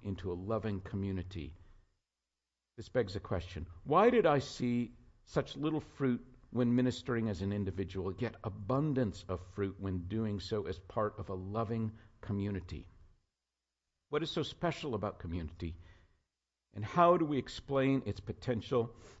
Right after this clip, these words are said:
to vastly increase the effectiveness of our peacemaking efforts? We're meant to be building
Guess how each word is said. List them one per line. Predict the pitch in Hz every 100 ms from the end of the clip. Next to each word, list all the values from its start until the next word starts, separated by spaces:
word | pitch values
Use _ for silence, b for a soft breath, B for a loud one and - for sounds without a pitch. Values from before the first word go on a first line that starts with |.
| -
to | 101
vastly | 87 120 127 - 131 117
increase | 104 101 - 113 98
the | -
effectiveness | 90 - 117 - 82 80 73 - - - -
of | 82 82
our | 80
peacemaking | - 90 92 73 - 71
efforts? | 67 78 85 - - _ _ _ _ _ _ _ _ _ _ _ _ _ _ _ _ _ _ _ _ _ _ b b b _ -
We're | 127 151 156
meant | 139 151 147
to | 135
be | 98 110 104
building | 92 127 113 113 117 107 98 98 113